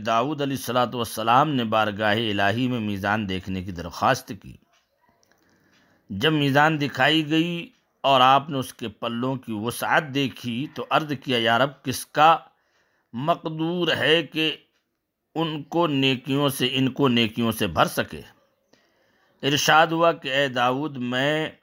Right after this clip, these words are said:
जब अपने बंदों से राज़ी होता हूँ तो एक खजूर से इसको भर देता हूँ, यानी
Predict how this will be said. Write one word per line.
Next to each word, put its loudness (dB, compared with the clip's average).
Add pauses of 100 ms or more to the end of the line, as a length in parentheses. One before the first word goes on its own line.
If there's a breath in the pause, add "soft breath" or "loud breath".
(140)
जब -4
अपने -2 (100)
बंदों 0
से 0
राज़ी 4
होता 2
हूँ -2
तो -8 (120)
एक 0
खजूर 0
से -2 (120)
इसको -6
भर 0
देता -4
हूँ, -6
यानी -2